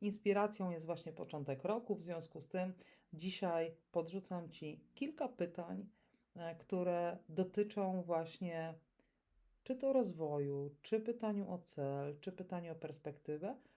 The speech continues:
ale ich wspólnych, wspólnym mianownikiem jest to, że to są po pierwsze pytania otwarte, czyli inne niż te, które dają nam odpowiedź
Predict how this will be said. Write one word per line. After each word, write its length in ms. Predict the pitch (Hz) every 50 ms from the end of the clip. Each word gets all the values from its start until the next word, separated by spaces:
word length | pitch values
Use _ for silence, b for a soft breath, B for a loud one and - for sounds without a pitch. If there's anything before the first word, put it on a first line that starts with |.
| B B
ale 220 | 175 175 160 151
ich 160 | 143 135 -
wspólnych, 680 | - - - - - 254 285 320 320 277 247 220 220 - - _ -
wspólnym 420 | - - - 233 240 233 220 202
mianownikiem 600 | 190 180 170 170 165 165 175 170 - - 143 139
jest 200 | 139 135 135 -
to, 200 | - 208 254 - B B B B B B _
że 140 | 180 180 180
to 120 | 180 190
są 200 | 180 - 170 160
po 120 | 151 170 170
pierwsze 420 | - - 151 139 139 - - 135
pytania 460 | 135 - 135 - 147 139 139 131 127 -
otwarte, 720 | - 165 165 - - - 139 135 - - - 185 220 285 330 - _ _ _ _ _ _ _ b b b b b b b b _
czyli 420 | - 170 147 139 143 147 - 220
inne 480 | 240 262 262 226 165 147 165 220 277 277 - _ _ _ _ _ _ -
niż 280 | 180 165 170 165 - -
te, 180 | - 233 247
które 320 | 247 - - 202 175 170 165
dają 420 | 165 170 170 175 170 165 165 165
nam 200 | 160 156 151 151
odpowiedź 500 | 143 147 - - 151 147 147 147 - -